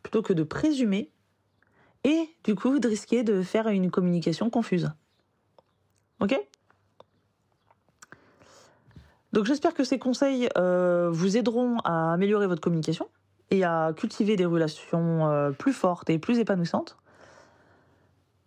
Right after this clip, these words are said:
La clarté, c'est vraiment, euh,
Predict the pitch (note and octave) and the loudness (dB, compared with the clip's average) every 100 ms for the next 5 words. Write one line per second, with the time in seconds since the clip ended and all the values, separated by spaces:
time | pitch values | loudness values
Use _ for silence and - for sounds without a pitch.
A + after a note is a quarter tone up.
0 | _ A3 A3+ B3+ C4 C#4+ D4+ D4+ A#3 A3+ | _ -2 0 -2 0 -2 -2 0 2 2
1 | A3+ G3 A3+ A3 B3 C4+ - _ _ - | 2 0 0 2 0 -2 -10 _ _ -2
2 | E3 D#3 D#3 D#3 D#3 | 0 2 2 2 0